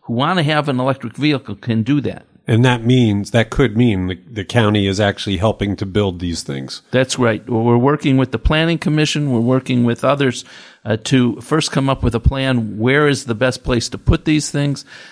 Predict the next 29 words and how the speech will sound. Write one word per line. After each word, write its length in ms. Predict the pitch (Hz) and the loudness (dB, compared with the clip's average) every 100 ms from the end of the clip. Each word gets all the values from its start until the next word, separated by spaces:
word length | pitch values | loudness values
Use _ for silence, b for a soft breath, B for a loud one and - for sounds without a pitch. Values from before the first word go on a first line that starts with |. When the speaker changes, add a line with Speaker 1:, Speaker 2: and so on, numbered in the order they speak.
| B | B
Speaker 1:
Uh, 340 | - 110 101 - | -6 -4 -4 -6
how 220 | - 139 | -2 0
many 300 | 151 151 131 | 0 0 0
do 140 | 123 | 0
we 140 | 120 120 | 0 0
actually 400 | 117 - 107 113 | 0 -2 0 4
need 400 | 117 147 151 131 | 4 4 0 0
to 100 | 113 | -2
be, 360 | 104 117 113 B B B B | 2 0 0 B B B B
uh, 360 | 110 104 - - | -10 -8 -8 -8
to 100 | - | -8
be, 360 | 104 120 110 107 - | 0 0 0 -4 -6
uh, 60 | |
useful 480 | 107 131 170 - 160 | 0 2 2 2 0
for, 280 | - 143 135 | 2 2 0
for, 380 | - 131 127 117 - - | -2 -2 -2 -2 -12 -10
uh, 100 | 117 | -4
people 300 | 110 131 135 | -2 0 2
who 80 | 131 | 2
wanna 180 | 131 | 2
have 200 | 123 127 | 2 2
electric 340 | 131 131 - 117 | 2 -2 -2 -4
vehicles? 400 | 131 123 123 113 | -2 0 -2 0
And 160 | 110 | 0
then, 200 | 113 113 113 B B B | 0 0 -6 B B B
uh, 240 | - 104 98 - - _ | -8 -6 -6 -10 -20 _
and 160 | 113 | 0
then 180 | 117 120 | 2 4
we'll, 360 | 113 113 110 - | 4 2 -2 -6